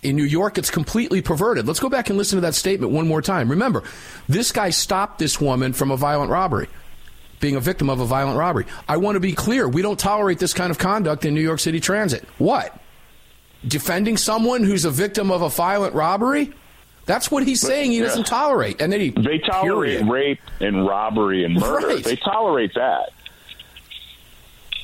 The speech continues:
Speaker 1: So I
Speaker 2: That's
Speaker 1: would
Speaker 2: just
Speaker 1: love
Speaker 2: part
Speaker 1: to
Speaker 2: of
Speaker 1: hear
Speaker 2: doing
Speaker 1: the
Speaker 2: business.
Speaker 1: woman. I, I wonder if the woman is thankful the guy was there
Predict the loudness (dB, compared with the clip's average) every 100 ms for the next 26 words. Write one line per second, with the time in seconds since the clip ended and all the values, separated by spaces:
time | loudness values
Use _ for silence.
0 | -8 -2 0 0 0 2 2 2 2 2
1 | 2 2 2 2 2 0 -4 -8 -16 -20
2 | -20 -20 -20 -20 -20 -20 -20 -16 -6 -4
3 | -2 -2 -2 0 0 2 2 0 0 0
4 | -2 -2 0 2 2 2 2 0 0 0
5 | -2 0 0 -2 -4 -16 -20 -4 0 2
6 | 2 0 0 0 0 0 2 0 2 2
7 | 0